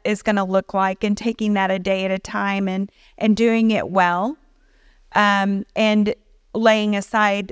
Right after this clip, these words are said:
maybe other things that, uh, won't be as much of a priority as we care for her. Just wisdom and how to handle that. Whatever that will look like, we don't know yet.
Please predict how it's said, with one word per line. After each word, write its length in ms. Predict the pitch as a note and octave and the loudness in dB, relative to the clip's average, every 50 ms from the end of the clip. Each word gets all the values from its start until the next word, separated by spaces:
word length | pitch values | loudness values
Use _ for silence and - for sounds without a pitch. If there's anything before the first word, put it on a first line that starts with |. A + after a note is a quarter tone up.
| - _ _ | -16 _ _
maybe 400 | - G#3+ G3+ G3+ G#3 G3+ - - | -2 0 0 0 -2 -2 0 2
other 260 | - G3 G3 G3+ G3+ | 2 2 2 0 -2
things 760 | G3+ - A3 G#3 G#3+ G#3 G#3+ A3 A3+ A#3 - - - - - _ _ | -2 -4 -4 -2 0 0 0 0 -2 -4 -6 -16 -20 -20 -20 _ _
that, 340 | - F#3 G3 F#3+ F#3 E3+ - _ _ | -2 2 4 4 4 2 -2 _ _
uh, 120 | - B2 - - _ | -4 -4 -4 -6 _
won't 340 | F#3+ G#3+ G#3 G#3 - A2+ | 2 2 2 2 2 -2
be 180 | F3 G3+ G3+ G3 | -4 -2 0 0
as 140 | F#3+ F#3+ - | -2 -2 -2
much 200 | G3+ G3 F#3+ - | -2 -2 -2 -2
of 80 | G3 | -2
a 80 | - G3 | -2 -2
priority 720 | - - - G3+ F#3+ F#3 F#3 F#3 F3+ F3+ F#3 G3 G3 G#3 | -2 -2 -4 -2 -2 0 0 -2 -2 -2 -4 -4 -4 -4
as 220 | G3+ G3 G3+ - | -4 -6 -8 -6
we 100 | G#3 G3+ | -8 -8
care 280 | G3 - - G#3 G3 F#3+ | -8 -6 -6 -6 -6 -4
for 140 | - - G3+ | -4 -6 -6
her. 200 | G#3 A3 G3+ G#3 | -4 -2 -2 -2
Just 240 | G#3+ - C#4 C4 - | -2 -4 -6 -6 -2
wisdom 520 | A#3+ G#3+ G#3 G#3 G#3+ - - C#4 C#4+ D4 | 0 0 0 0 -2 -2 -2 -2 0 0
and 120 | D4 B3 A#3+ | 0 0 0
how 160 | A3 G#3+ G3+ | 0 0 0
to 80 | G3+ G#3 | 0 -2
handle 400 | A3 G#3+ G3 G3 G3 G3 G3 G3+ | -2 -2 -2 -2 -2 -2 -4 -2
that. 320 | G3+ A3+ A3+ A#3 C4 D4 - _ _ _ _ _ _ _ _ _ _ _ _ _ | -2 -2 -2 -2 -4 -6 -12 _ _ _ _ _ _ _ _ _ _ _ _ _
Whatever 380 | G#3 G#3 A3 A3 A#3 A#3 A#3+ A#3 | -2 0 0 0 0 0 2 4
that 200 | A#3+ A#3 - - | 4 4 4 2
will 160 | A3 A3+ A3 | 0 0 0
look 160 | A#3 B3 - | 0 0 2
like, 180 | B3+ G#3 G#3 - | 0 0 0 0
we 120 | G#3 G#3+ | -2 -2
don't 160 | G#3+ G3+ - | -2 -2 -2
know 80 | - F#3+ | -4 -4
yet. 260 | G3 F#3 F3+ F#3+ G#3+ | -4 -4 -6 -8 -10